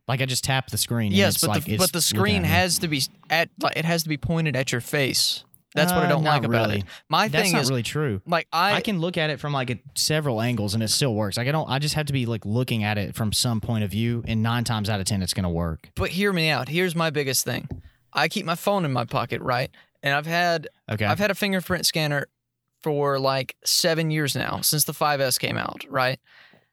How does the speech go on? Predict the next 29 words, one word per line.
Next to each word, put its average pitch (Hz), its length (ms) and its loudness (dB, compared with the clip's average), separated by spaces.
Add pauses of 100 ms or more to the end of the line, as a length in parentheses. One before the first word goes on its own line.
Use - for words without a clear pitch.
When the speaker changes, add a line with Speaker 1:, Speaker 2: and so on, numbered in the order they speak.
(280)
Speaker 1:
Yeah, 127 300 0 (140)
yeah, 117 180 0
yeah. 92 140 0 (440)
Speaker 2:
My 151 260 0
habit 185 460 -2
is 127 320 0
Speaker 1:
Was 139 80 0
that 160 180 -2
when 190 120 0
the 180 80 0
five 190 260 -4
S 220 160 -6
was? 240 360 -6 (320)
Speaker 2:
I 135 100 -2
don't 170 100 -2
know, 101 180 -2
something 135 300 0
like 113 160 -4
that. 123 240 0 (320)
Speaker 1:
Is 135 140 2
that 147 80 4
Speaker 2:
Anyway 139 160 0
Speaker 1:
the 139 40 2
first 170 200 -2
one 175 80 0
with 170 80 -2
the 156 80 -8
fingerprint 165 340 -2
scanner? 165 320 0